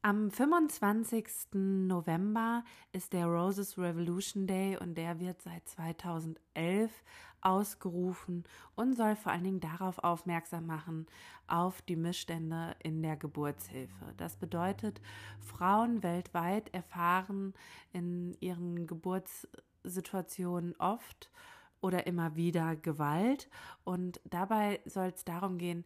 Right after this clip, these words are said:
dafür den Blick zu schärfen, aufzuklären und natürlich auch präventiv, ähm, handeln zu können. In den Shownotes werdet ihr, ähm, nochmal Hinweise finden,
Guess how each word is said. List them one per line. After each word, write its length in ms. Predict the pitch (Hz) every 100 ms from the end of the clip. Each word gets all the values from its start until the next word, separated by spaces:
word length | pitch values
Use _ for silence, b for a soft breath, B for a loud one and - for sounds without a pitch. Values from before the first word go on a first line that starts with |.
| B B -
dafür 320 | 175 190 196
den 220 | 190 170
Blick 400 | 160 175 185 -
zu 100 | -
schärfen, 760 | 240 - 208 208 214 - 208 202 -
aufzuklären 1300 | 180 214 - - - - - 190 190 190 185 185 185 B B B B
und 240 | 190 190
natürlich 500 | 190 185 - 180 - -
auch 200 | 175 -
präventiv, 880 | - 170 175 - - 185 175 - B B B B B
ähm, 640 | 190 180 175 170 165 170 - _
handeln 520 | - 185 175 160 156
zu 160 | - -
können. 440 | - 151 147 156
In 160 | 151 208
den 140 | 240
Shownotes 680 | 233 262 277 285 262 262 -
werdet 380 | 214 214 214 -
ihr, 300 | 196 196 196 B B B B -
ähm, 500 | 190 180 185 185 190 -
nochmal 580 | 190 190 180 185 175 170
Hinweise 560 | 208 262 233 220 208
finden, 500 | 202 196 185 - 185